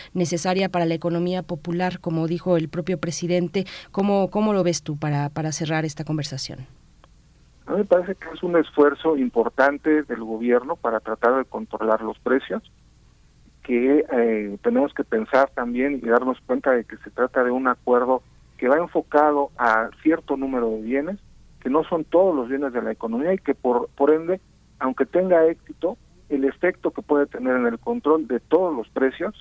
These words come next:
Speaker 2: es limitado. Sin embargo, es un esfuerzo importante por parte de las autoridades para controlar la inflación. Eh, yo, yo creo, eh, que, que además,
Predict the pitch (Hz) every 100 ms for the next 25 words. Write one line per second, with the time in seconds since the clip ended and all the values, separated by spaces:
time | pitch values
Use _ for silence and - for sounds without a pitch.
0 | - 131 127 127 123 107 113 107 - -
1 | - 123 123 139 170 175 160 151 - 151
2 | 143 147 120 120 - 143 151 139 113 113
3 | 127 - 127 117 113 123 123 131 135 135
4 | 151 - 120 117 113 113 113 113 113 117
5 | 113 107 101 107 104 _ _ _ _ _
6 | _ _ _ - 120 117 113 175 156 160
7 | 165 160 160 170 196 - 123 110 - 113
8 | 110 107 - - 113 113 123 156 175